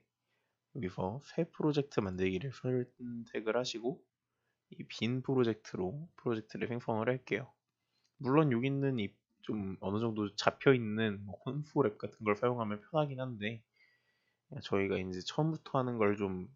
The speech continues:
연습을 하는 게 좋거든요. 그래서 빈 프로젝트를 하도록 하겠습니다.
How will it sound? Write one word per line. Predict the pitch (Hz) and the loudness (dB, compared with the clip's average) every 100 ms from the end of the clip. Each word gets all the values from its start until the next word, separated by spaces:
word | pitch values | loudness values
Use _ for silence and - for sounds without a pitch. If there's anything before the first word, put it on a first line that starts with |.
| - | -8
연습을 | 98 95 - 107 | -6 -6 -2 0
하는 | 123 123 | 0 -2
게 | 104 | -4
좋거든요. | - - 113 131 139 143 - _ _ _ _ _ _ _ | -6 -2 -2 -2 -6 -8 -10 _ _ _ _ _ _ _
그래서 | - 90 92 101 - _ | -6 -4 -2 -4 -10 _
빈 | - 101 113 | -12 -10 -10
프로젝트를 | - 104 98 - 95 101 | -12 -8 -8 -4 0 2
하도록 | 113 104 113 | 2 0 -2
하겠습니다. | 117 - 151 131 117 | -4 -4 -12 -12 -14